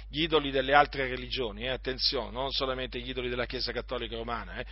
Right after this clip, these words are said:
qualsiasi idolo, eh. Allora, fratelli, allora, quei, eh, quelle cose che vengono dedicate, sacrificate, consacrate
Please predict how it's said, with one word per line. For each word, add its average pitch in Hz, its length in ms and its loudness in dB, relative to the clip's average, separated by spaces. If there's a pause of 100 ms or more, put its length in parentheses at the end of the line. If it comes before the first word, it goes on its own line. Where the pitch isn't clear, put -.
(100)
qualsiasi 190 840 12
idolo, 131 540 4
eh. 160 180 0 (520)
Allora, 180 460 8
fratelli, 139 760 2
allora, 143 420 2
quei, 226 800 8
eh, 127 280 4
quelle 185 460 4
cose 139 800 6
che 127 180 -4
vengono 156 540 2
dedicate, 147 840 4
sacrificate, 127 840 -2
consacrate 135 1000 4